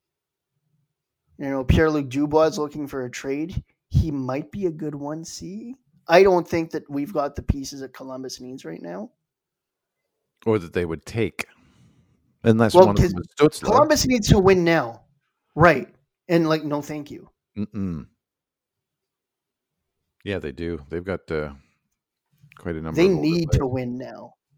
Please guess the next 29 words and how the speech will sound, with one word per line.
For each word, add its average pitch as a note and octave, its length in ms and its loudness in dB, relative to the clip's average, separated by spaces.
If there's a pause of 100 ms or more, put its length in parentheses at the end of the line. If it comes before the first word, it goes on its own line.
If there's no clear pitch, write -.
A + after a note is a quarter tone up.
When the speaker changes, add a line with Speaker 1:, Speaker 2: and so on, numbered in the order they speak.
(1160)
Speaker 1:
So, C#3 680 0 (760)
and, D3 320 -6 (160)
and C3 200 -14
we, B2 380 -14 (140)
we - 80 -20
took - 200 -12
all C#3+ 100 -8
their C3+ 140 -14
second D3+ 280 -16
round B2 200 -8
picks - 300 -4
too. - 300 -18
<laughs> - 40 -20 (1000)
Um, C3 460 -2 (920)
so C3+ 540 0 (1000)
we E3 280 8
need F#3+ 160 4
a F3 80 4
player D3 400 4
that C#3 260 -4
they C3+ 420 -4
need C#3 440 -4 (120)
now, C3 460 -6
and C3 80 -8
we C3+ 160 -2
just C3 240 -8
don't A#2+ 220 -12
have B2 240 -14
it. - 120 -20